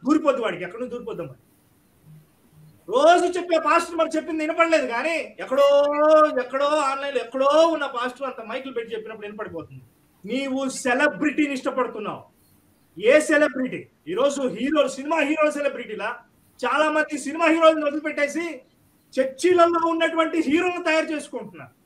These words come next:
వాళ్ళ కాళ్ళు పట్టుకోవటం, వాళ్ళు ఎక్కడో ఉంటే వాళ్ళ కోసం వెళ్ళి, వాళ్ళ కోసం అక్కడికి వెళ్ళి, ఆ ఇంటి, అక్క-, ఆ చర్చిలో ఆ మూలను ఎక్కడో ఒకసారి కూర్చొని ఇచ్చినా మనకు ప్రశాంతంగా దొరికేస్తుంది.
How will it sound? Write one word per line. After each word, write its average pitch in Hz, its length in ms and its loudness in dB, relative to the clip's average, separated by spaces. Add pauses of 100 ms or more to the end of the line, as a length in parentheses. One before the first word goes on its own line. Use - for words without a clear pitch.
(220)
వాళ్ళ 190 160 -10 (120)
కాళ్ళు 302 320 2
పట్టుకోవటం, 233 580 -4
వాళ్ళు 190 160 -8
ఎక్కడో 320 380 0
ఉంటే 302 280 0
వాళ్ళ 262 240 -2
కోసం 247 340 -6 (340)
వెళ్ళి, 262 380 -4 (460)
వాళ్ళ 240 220 -6
కోసం 254 280 -4
అక్కడికి 269 380 -4
వెళ్ళి, 294 220 2
ఆ 254 220 2
ఇంటి, 285 300 0
అక్క-, - 180 -12
ఆ 240 160 -2
చర్చిలో 302 380 -2
ఆ 247 200 2
మూలను 302 320 0
ఎక్కడో 302 200 0
ఒకసారి 294 220 -2
కూర్చొని 285 280 -6
ఇచ్చినా 294 180 -8
మనకు 262 140 -6
ప్రశాంతంగా 247 500 -4
దొరికేస్తుంది. 240 560 -6